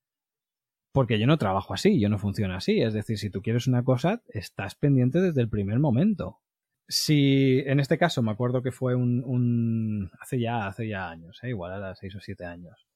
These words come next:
un desarrollo de, de un e-commerce en el que se tenía que desarrollar un filtro. Y el ejemplo de filtro o el ejemplo a seguir era el filtro que tenía en su día la web del Corte Inglés.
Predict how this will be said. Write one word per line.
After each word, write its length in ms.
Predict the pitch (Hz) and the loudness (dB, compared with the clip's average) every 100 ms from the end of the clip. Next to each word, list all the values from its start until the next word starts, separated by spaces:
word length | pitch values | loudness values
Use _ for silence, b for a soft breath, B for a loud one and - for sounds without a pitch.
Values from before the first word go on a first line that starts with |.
| _ _ _ _ | _ _ _ _
un 140 | - 147 | 2 4
desarrollo 520 | 143 156 123 139 135 | 6 4 4 4 6
de, 280 | 135 135 131 | 6 4 4
de 100 | 127 | 4
un 140 | 135 | 4
e-commerce 440 | 131 156 165 202 151 | 6 6 6 6 4
en 80 | |
el 140 | 123 123 | 2 0
que 100 | 123 | -2
se 120 | 120 | -2
tenía 240 | 113 117 | 0 0
que 80 | 131 | 2
desarrollar 500 | 127 - 113 113 113 | 0 0 0 2 2
un 100 | 127 | 2
filtro. 540 | - 95 87 120 233 _ _ _ _ _ - | 0 -6 -4 -4 -4 _ _ _ _ _ 4
Y 320 | 151 147 - _ _ - | 6 6 4 _ _ -6
el 360 | 147 139 123 - _ _ _ - | 0 0 0 -6 _ _ _ 2
ejemplo 500 | 214 - 202 139 131 | 2 6 6 8 6
de 140 | 131 | 6
filtro 420 | - 160 139 113 | 8 6 6 2
o 100 | 101 | 0
el 80 | 101 | -2
ejemplo 440 | 92 139 135 107 | 0 0 2 0
a 80 | 120 | -2
seguir 400 | 123 127 147 202 | -2 2 2 2
era 240 | 117 117 123 | -2 2 2
el 140 | 120 | 2
filtro 400 | - 131 123 147 | 2 2 2 -2
que 80 | 131 | -2
tenía 360 | 107 107 127 147 | -2 0 0 0
en 100 | 120 | -4
su 180 | - 110 | -2 -2
día 280 | 113 131 147 | 0 0 0
la 140 | 107 | 0
web 180 | 104 104 | 0 0
del 100 | 107 | -2
Corte 240 | 98 95 | -4 -6
Inglés. 420 | 90 82 78 - | -6 -6 -8 -12